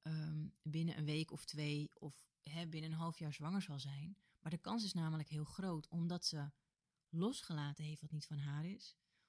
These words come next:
Omdat ik geheeld heb bij haar, samen met het, met het licht, met Akasha licht, met gouden licht. Dat we mogen hebben helen, wat er te helen valt. Ehm,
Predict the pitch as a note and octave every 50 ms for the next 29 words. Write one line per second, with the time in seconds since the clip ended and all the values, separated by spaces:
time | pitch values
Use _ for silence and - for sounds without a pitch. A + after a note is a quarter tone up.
0 | _ - - D#3+ D#3+ D#3+ D#3 - D3+ - - - E3+ D#3+ D#3 D3+ D#3 F3 F#3+ G#3
1 | G#3 F#3 E3 D3+ D3 D3 C3+ C#3+ D3+ D3 D3 C#3 C#3 C#3+ - - - - D#3+ D#3
2 | E3 F3+ F3+ F3 E3 D#3+ D#3 - C#3+ - _ _ _ - D3 D3 C#3+ C#3 D3+ D3+
3 | E3+ F#3+ G3 - - - D3 C#3 - - D#3 - - F3+ E3 - - E3 D#3 D#3
4 | D#3+ D#3+ - - - D3 - - - E3 D#3 D#3 D#3 D#3+ D3 D3 D3 D3 C#3+ -
5 | - - _ _ _ _ _ _ _ _ _ _ _ _ _ _ _ _ _ _
6 | _ _ _ - D#3+ D#3 D#3 D3+ D#3 D#3+ E3 - E3+ E3 E3 D#3+ D#3+ D#3+ D#3+ -
7 | _ _ _ _ _ _ _ _ _ - D3 D#3+ E3+ F#3 F#3+ F3+ E3 D3+ D#3 D3+
8 | F#3 - _ _ _ _ _ _ _ _ _ - - D#3+ - E3+ E3 - - D#3+
9 | D3 E3 F3+ G3+ F#3+ E3 - F3 D#3+ D#3 D3+ D3+ - - - _ _ _ _ _
10 | _ _ _ _ _ _ _ _ _ _ _ _ - - D3+ D3 D3+ D3+ D3+ D3
11 | D3 D3 D3